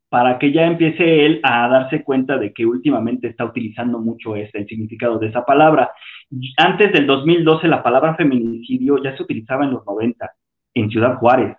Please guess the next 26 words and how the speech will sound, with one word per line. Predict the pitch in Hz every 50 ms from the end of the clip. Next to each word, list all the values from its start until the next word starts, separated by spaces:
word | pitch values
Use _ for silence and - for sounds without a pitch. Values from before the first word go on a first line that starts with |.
| _ _
No | 101 110 135
olvidemos | 165 190 180 170 160 147 120 110 131
eso, | 151 170 165 147 113 -
y | 120 113
que | 113 127
nuestro | 117 117 117 120 -
presidente | - 113 - 139 147 165 165 - 160
no | 156 160
olvide | 160 160 151 160 185 240 247 -
precisamente | - 135 131 135 165 165 - 160 143 123 117 123 127 - - 180 - - - _ _ _ _
que | 127 120
en | 123
Ciudad | 123 131 139 151 151
Juárez | - - 143 147 156 156 -
empezó | 107 107 117 107 107 127
a | 127
haber | 127 127 127 131
una | 135 131 123
ola | 120 120 127 127
de | 120
feminicidios | 110 110 104 101 95 101 - - 120 123 127 127 -
muy | - 127 135 147 185 226 - - _ _
fuerte | - 135 135 143 139 - - 175 - -
y | 113 110 113
muy | 120 123 131 127
grave, | 127 123 139 160 190 190 156 120 110 110